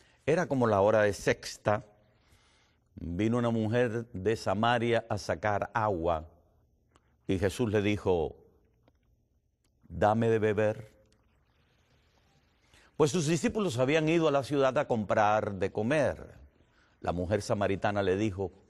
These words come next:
"¿Cómo tú, siendo judío, me pides a mí de beber, que soy mujer samaritana?" Porque judíos y samaritanos no se trataban entre sí.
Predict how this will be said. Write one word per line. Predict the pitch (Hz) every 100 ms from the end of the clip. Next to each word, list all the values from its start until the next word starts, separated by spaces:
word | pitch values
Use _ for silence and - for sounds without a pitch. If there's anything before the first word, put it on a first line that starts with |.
| _
"¿Cómo | 180 180 123
tú, | - 120 127 117 - - _ _ _ _ _ _ _ _ _
siendo | - 131 156 151
judío, | 95 113 135 151 82 - - _ _ _ _ _ _
me | - 98
pides | 87 139 127 90
a | 95
mí | 104 127
de | 107
beber, | 101 135 135
que | 110
soy | - 117
mujer | 120 101 120 104 85
samaritana?" | - - 85 85 85 87 107 110 131 - _ _ _ _ _ _ _ _ _ _ _ _ _ _ _ _ _ -
Porque | 113 110 131
judíos | 139 156 151
y | 147
samaritanos | 143 139 135 117 143 139
no | 139 135
se | - 131
trataban | - - 117 107 - 110 107 104 104
entre | 98 87 98
sí. | -